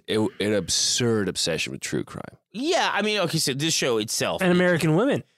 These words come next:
Speaker 3: It's American women overwhelmingly.
Speaker 1: Yes.
Speaker 2: I, I, I, like, I, like,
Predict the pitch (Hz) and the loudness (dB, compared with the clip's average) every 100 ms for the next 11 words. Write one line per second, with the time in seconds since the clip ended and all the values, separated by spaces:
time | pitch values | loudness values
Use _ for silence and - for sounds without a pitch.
0 | _ - - 160 160 143 143 151 165 147 | _ -6 0 2 2 2 2 4 4 2
1 | 131 131 156 226 151 92 - - 92 98 | 2 2 2 2 0 -4 -12 -6 -2 -2
2 | - - - - 160 185 165 - 165 151 | -4 -12 -8 -2 0 0 -2 0 -2 -2
3 | 127 147 147 143 113 - | 0 0 0 -2 -4 -6